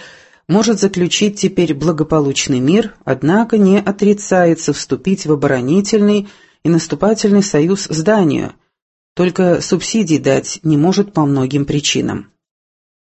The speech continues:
Король с печальным видом отвечал, что надеялся на денежные субсидии, без которых флота вооружить не на что, а министры сказали Долгорукому, чтоб царское величество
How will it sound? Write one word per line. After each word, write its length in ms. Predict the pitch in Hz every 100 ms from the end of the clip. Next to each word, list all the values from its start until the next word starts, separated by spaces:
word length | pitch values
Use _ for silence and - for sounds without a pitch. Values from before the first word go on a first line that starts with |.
| _
Король 280 | 185 247 262
с 100 | -
печальным 480 | 208 - 240 220
видом 300 | 190 208 196
отвечал, 420 | 180 170 165 202 185
что 220 | - 170
надеялся 580 | 165 151 185 185 - 156
на 160 | 151
денежные 480 | 147 175 160 156 151
субсидии, 720 | - 131 - 180 202 202 208
без 260 | 160 151 151
которых 460 | 151 143 170 147
флота 400 | - 147 196 202
вооружить 560 | 180 151 147 139 175 170
не 180 | 180 170
на 140 | 127
что, 300 | - - - - _ _ _ _ _ -
а 80 |
министры 560 | 156 185 226 277 - 175
сказали 640 | 156 - 160 208 220 220
Долгорукому, 760 | 196 202 190 202 185 147 135 131
чтоб 240 | - 143
царское 480 | - 165 147 - 143
величество 720 | 131 160 220 - 208 - 196